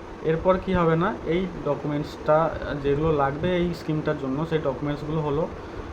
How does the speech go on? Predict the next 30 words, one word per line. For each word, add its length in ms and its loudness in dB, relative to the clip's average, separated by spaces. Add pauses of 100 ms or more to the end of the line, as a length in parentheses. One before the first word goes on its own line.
(200)
মেয়ের 400 0 (1120)
বার্থ 260 0
সার্টিফিকেট 600 -2 (120)
বা 80 2
জন্ম 400 0
সার্টিফিকেট, 540 -4 (680)
আর 260 0 (200)
লিগ্যাল 480 2
গার্জেন। 340 4 (200)
আমি 180 0
লিগ্যাল 300 2
গার্জেনটা 360 0
বারবার 280 4
বলছি, 320 -2
কেননা 360 -2
সবার 220 0
ক্ষেত্রে 540 -2
অনেকে 520 0 (760)
দুর্ভাগ্যবশত 800 2
বাবা 220 2
মা 160 -2
নাও 340 -2
থাকতে 220 -6
পারে, 180 0 (160)
তার 160 2
কোনো 160 0
যে 220 0
লিগ্যাল 380 2
গার্ডিয়ান 340 0
থাকবে 300 0